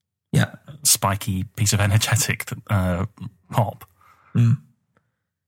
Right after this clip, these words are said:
Speaker 1: Yeah, I think they did, um, funny enough, you talk about slowing it down, I think they did do a different version of it at, at some point where they did, like, a really slow, proper reggae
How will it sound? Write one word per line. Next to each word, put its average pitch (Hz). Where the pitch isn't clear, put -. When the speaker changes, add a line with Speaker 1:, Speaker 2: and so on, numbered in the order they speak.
Speaker 1:
Yeah, 143
I -
think 180
they 170
did, 147
um, 113
funny 135
enough, 123
you -
talk 131
about 95
slowing 107
it -
down, 95
I 78
think 160
they 147
did 143
do 117
a 107
different 107
version 113
of 90
it 92
at, 113
at 98
some 107
point 95
where 104
they 107
did, 110
like, 104
a 127
really 110
slow, 113
proper 120
reggae 101